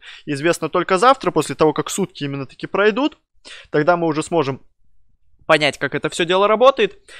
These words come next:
Здесь вы, ребяточки, авторизуетесь. Я уже авторизовался, к слову. Здесь вы выбираете приз.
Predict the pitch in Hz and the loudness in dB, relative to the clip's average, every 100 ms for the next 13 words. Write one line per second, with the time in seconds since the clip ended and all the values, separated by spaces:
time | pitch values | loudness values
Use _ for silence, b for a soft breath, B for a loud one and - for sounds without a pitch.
0 | B - 175 254 190 180 170 165 165 165 | B -6 -2 0 2 2 4 2 2 2
1 | 170 151 - 156 - 175 180 254 294 - | 2 0 -2 -2 0 0 2 0 -2 -4
2 | 156 151 135 135 - 143 139 160 214 285 | -2 0 0 -2 -2 -4 2 2 4 2
3 | 233 - 214 196 160 - B B B B | 0 -2 2 2 2 -4 B B B B
4 | - 135 180 190 151 143 151 190 220 220 | -10 0 2 2 0 0 4 4 4 2
5 | 240 262 294 302 - | -2 -2 -2 -4 -8